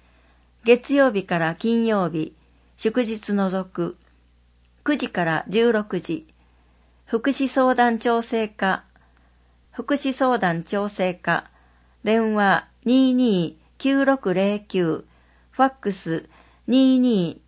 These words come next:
九六七四。ふれあい相談、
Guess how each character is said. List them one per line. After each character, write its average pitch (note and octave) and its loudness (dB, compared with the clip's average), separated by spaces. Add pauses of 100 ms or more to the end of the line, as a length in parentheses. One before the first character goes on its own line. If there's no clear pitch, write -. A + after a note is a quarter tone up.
九 C#4 2
六 C4+ 0
七 F#3 0
四。 F3 -2 (960)
ふ B3 2
れ C4+ 6
あ C4+ 6
い C4 2
相 A3+ 2
談、 E3 -4